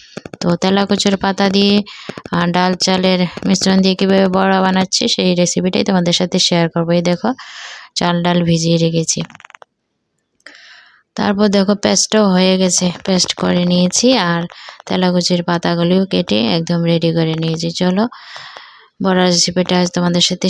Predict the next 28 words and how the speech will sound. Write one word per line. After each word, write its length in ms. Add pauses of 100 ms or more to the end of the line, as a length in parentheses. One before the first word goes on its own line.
শেয়ার 260 (100)
করি। 160 (400)
এই 80
যে 140 (120)
তেলা 220
কচুর 300
পাতাগুলি 500
কুচিয়ে 460
নিয়েছি 360 (880)
আর 220 (100)
পেঁয়াজ 360 (200)
কুচিয়ে 400
নিয়েছি, 380 (240)
রসুন 300 (100)
গ্রেট 240 (100)
করে 200
নিয়েছি। 400 (600)
তো 100 (320)
বড়া 240
বানানোর 460
জন্য 240 (100)
উপকরণ 420 (120)
সব 160 (140)
রেডি। 260 (840)
এই 200
যে 100 (180)
পেস্টটা 420
দিয়ে 220